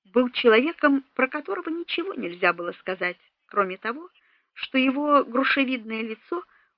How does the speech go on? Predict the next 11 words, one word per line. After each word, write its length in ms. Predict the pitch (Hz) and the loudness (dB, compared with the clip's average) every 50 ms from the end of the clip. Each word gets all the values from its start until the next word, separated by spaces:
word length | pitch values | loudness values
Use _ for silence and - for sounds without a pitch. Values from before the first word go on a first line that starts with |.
| _ _ | _ _
украшали 840 | - 262 269 - 269 269 277 - - 320 330 320 302 294 294 285 - _ _ _ _ _ _ _ _ _ - | -2 0 2 4 4 4 4 2 -2 -4 -6 -6 -4 -4 -4 -4 -4 _ _ _ _ _ _ _ _ _ -4
коротко 480 | - 370 381 339 294 - - - 226 214 | 0 0 0 0 0 -4 -2 2 2 2
остриженные 680 | 214 - _ - 233 254 247 226 220 208 202 196 190 | 2 0 _ -12 -10 -8 -8 -8 -8 -8 -6 -6 -4
бакенбарды, 800 | 185 190 - - 180 175 175 180 262 285 285 262 233 247 254 _ _ _ _ _ _ _ | -4 -4 -6 -6 -10 -4 2 4 4 4 2 0 -8 -12 -14 _ _ _ _ _ _ _
что 300 | - - - - 427 415 | -4 -2 2 4 4 4
он 160 | 427 339 269 | 6 6 4
носил 340 | 233 202 233 - - 208 185 | 4 4 2 0 0 0 2
очки, 560 | 175 170 - - - - - - 302 311 - _ _ _ _ _ _ | 2 2 2 0 -6 -10 -8 -6 -6 -6 -8 _ _ _ _ _ _
что 320 | - - - - - 359 359 | -16 -14 -6 -2 0 2 4
он 220 | 370 339 285 233 | 6 6 6 6
был 240 | 202 208 208 202 - | 8 8 8 8 6